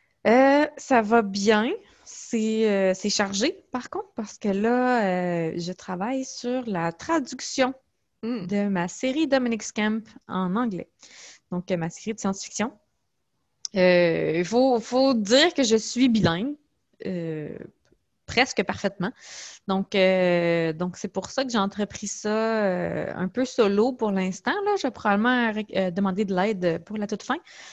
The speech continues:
Speaker 2: Mhm.
Speaker 1: Mais sinon, là, je fais le gros du travail, euh, par moi-même. Donc, euh, j'ai utilisé une intelligence artificielle pour faire le, la première traduction, le premier jet. Puis là, je suis en train de repasser parce qu'évidemment, il y a comme des petites erreurs, euh,
Speaker 2: Mhm.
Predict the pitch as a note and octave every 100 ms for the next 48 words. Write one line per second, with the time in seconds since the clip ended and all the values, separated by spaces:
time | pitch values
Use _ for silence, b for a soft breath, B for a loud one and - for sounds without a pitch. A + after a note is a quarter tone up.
0 | A#3 A3+ C#4+ - - G3 G#3+ G#3+ G#3 G#3+
1 | G3+ F#3 F3+ G#3+ G3 F3 F#3 G3+ - -
2 | E3 F3+ G3 G3+ F#3+ F3+ E3 D#3 - -
3 | - G#3+ G3+ G3+ F#3+ A3 C4+ G3 F#3+ F3+
4 | E3 D#3+ D#3+ B B B B - F#3+ -
5 | G3+ F#3 F#3 A3+ A3+ A3 G#3+ G3+ A3 G#3+
6 | G3+ - - - A3+ A#3 A3+ G3 G#3 G3+
7 | F3+ - F#3 - F3+ G#3 - F3+ - C#4+
8 | G#3+ - F3+ F3 G#3 D4+ _ _ _ _
9 | - G3 G3+ F3+ F3 G3+ G3+ G3 E3 F3
10 | G3+ G3+ F3 - F3 F3+ G#3 - E3+ E3
11 | E3 F#3 F3 F#3 F3 F#3 G3 G3+ F3+ F3
12 | D#3+ C#3 C#3+ F#3+ G#3+ G3